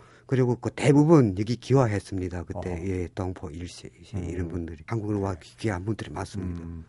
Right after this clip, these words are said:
Speaker 2: 그럼 이 세, 삼 세들 우리가 얼마 전에 조사를 보니까 이제 청소년들을 대상으로 한 이제 미래 세대니까
Speaker 1: 예.
Speaker 2: 조선족 동포에 대해서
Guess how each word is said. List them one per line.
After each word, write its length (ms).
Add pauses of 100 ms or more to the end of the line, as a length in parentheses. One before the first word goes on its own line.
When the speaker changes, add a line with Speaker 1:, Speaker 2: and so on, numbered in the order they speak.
(500)
Speaker 2:
그럼 180
이 160
세, 160
삼 240
세들 580
우리가 520
얼마 280
전에 180
조사를 380
보니까 240
이제 140
청소년들을 760
대상으로 420
한 120
이제 100
미래 300
세대니까 800 (400)
Speaker 1:
예. 240
Speaker 2:
조선족 580
동포에 800
대해서 600